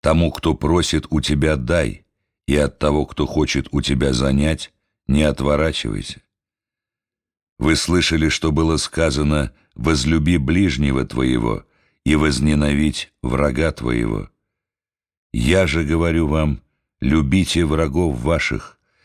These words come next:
и молитесь за тех, кто гонит вас, чтобы стать вам детьми Отца вашего, который на небесах. Ибо Он являет солнце свое над злыми и добрыми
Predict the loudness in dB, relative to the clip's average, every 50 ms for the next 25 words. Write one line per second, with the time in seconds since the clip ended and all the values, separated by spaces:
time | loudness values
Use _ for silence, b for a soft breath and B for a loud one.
0 | _ _ _ _ 0 2 4 4 4 4 4 2 0 0 0 -2 -2 -2 -2 -4
1 | -2 0 0 -2 -2 -2 -2 -2 -2 -2 -6 -12 -20 _ -12 -4 -2 -2 0 2
2 | 2 2 2 2 0 -2 -2 -2 -2 -2 -2 -4 -6 -10 -12 -16 _ _ _ _
3 | _ _ _ _ _ _ _ _ _ _ -6 -2 0 2 2 2 0 0 0 0
4 | 0 0 0 -2 0 0 2 2 0 -2 -4 -4 -2 -2 0 0 0 0 2 2
5 | 2 2 0 0 -2 -2 -2 -6 -4 -2 0 0 0 0 0 -2 -2 -4 -2 -2
6 | -2 -4 -6 b b b b b b -4 -2 -2 0 0 0 2 2 2 2 2
7 | 2 2 0 0 0 -2 -2 -2 -4 -4 -4 -4 -4 -6 -12 _ _ _ _ _
8 | _ _ _ _ _ _ _ _ _ _ 0 2 4 4 4 4 4 2 2 2
9 | 2 2 2 2 0 0 -2 -2 -4 -6 -2 -2 0 0 0 0 0 0 0 0
10 | 0 0 0 2 2 2 2 0 -2 B B B B B B 0 0 0 0 0
11 | -2 -2 0 0 2 2 2 2 2 2 2 0 0 0 -2 0 0 0 0 0
12 | -2 -2 -2 -2 -4 -4 -6 -10